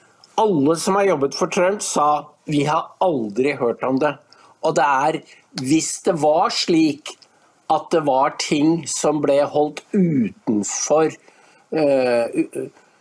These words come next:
eh, eh, som, som de toppene, eh, sikkerhetstoppene ikke fikk vite, eh, så er det tjenesteforsømmelse av, eh, første grad. Det er det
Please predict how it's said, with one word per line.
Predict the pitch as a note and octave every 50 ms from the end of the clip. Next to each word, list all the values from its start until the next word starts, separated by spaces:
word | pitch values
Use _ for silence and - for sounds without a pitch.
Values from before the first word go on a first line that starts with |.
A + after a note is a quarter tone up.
| _ _ _ _ _ _
eh, | B3+ - - - - - _ - D3+ - - -
eh, | - D#3 D3 C#3+ C3 B2+ B2 A#2 A#2 A2+ G#2+ G#2 G2 F2 F2 - - - - - - - - - - - - - - _ - - - - - - - - - - - - - - - -
som, | - - - - E3 - E3 E3
som | D#3+ - - F#3 E3 E3+ E3+
de | D3+ D#3+ E3+
toppene, | E3 - - G3+ F3 - - - B2 A#2 C#3 D#3 E3 D#3+
eh, | - E3+ E3
sikkerhetstoppene | D3+ - F3 C3+ C#3+ C#3+ D3 C#3 - - D3+ - - F#3
ikke | E3+ - -
fikk | - F#3 F#3 G#3
vite, | G3+ F#3+ E3 - - A3 A3 G#3+ - _ _ _ _ _ _ - - - _ _ _ _ _ _ _ _ _ _ -
eh, | D3+ D3 D3 D3 D3 D3 D3 - -
så | F#3+ - - - F3+ F3 F#3 -
er | - C3+ C3 B2+ C#3 C#3+
det | C3+ C3+ C3 C3 C3+ C3+ C3+ C3 C3 B2+ A#2+ - _ _ _ _ _ _ _ _ _ _ _ _ _ - - - - _ - - - - _ _ -
tjenesteforsømmelse | - - F3 D#3+ B2+ A2 G#2 - - - G2+ A2 B2 A#2+ - D#3 C#3+ C3+ C#3 C#3+ C#3 - - C#3
av, | B2 B2 A#2 A#2+ C3+ C#3+ C3+ C3+ C#3
eh, | C#3+ C#3 C#3 B2+
første | - - - D3 - - - - A#2
grad. | B2+ C3 C#3 D#3 F#3+ G#3+ G3
Det | D3+ D3 C#3+
er | C3 C#3 C#3
det | E3